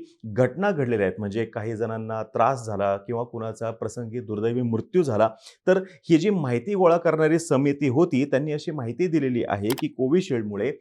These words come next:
टीटीएस झाल्याची किमान छत्तीस प्रकरणांची नोंद झालेली आहे आणि या समितीने जो काही शेवटचा अहवाल दिला त्याच्यानुसार या छत्तीस पैकी अठरा जणांचा मृत्यू झालेला आहे.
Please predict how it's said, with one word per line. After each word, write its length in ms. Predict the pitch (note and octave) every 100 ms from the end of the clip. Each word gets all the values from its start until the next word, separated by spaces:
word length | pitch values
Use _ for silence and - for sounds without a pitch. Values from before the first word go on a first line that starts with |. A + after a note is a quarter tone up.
| _ _ _
टीटीएस 380 | F3+ F3+ G3+ G#3+
झाल्याची 380 | E3+ C#3 C#3 F3+
किमान 340 | F3+ D#3+ F3 F#3+ D3+
छत्तीस 400 | C#3 - G3 G3
प्रकरणांची 520 | D3 C#3+ B2 A#2 E3
नोंद 260 | C#3+ B2
झालेली 340 | G#2+ G2 F2+ F2
आहे 100 | - - _ _
आणि 220 | - D3
या 140 | D3+ D#3+
समितीने 680 | D#3 C3 D#3 D#3 C#3+ C3 C#3+
जो 120 | C#3
काही 180 | D3 D3
शेवटचा 520 | C3+ A#2+ C3 C3 D3+ -
अहवाल 340 | G#2+ G#2+ G2+
दिला 320 | B2+ C3 A#2 - _ _
त्याच्यानुसार 640 | C3 B2+ E3+ D#3 A2+ A#2 B2+
या 240 | B2+ C3+
छत्तीस 460 | B2+ A2+ - F3+ -
पैकी 340 | G#2 G2 B2+ -
अठरा 360 | - - C3+
जणांचा 520 | B2+ G2+ F#2 F#2 G#2 A#2+
मृत्यू 540 | G#2 F#2+ - A#2+ C#3+
झालेला 440 | A2+ A2+ G2+ F2+
आहे. 220 | E2 E2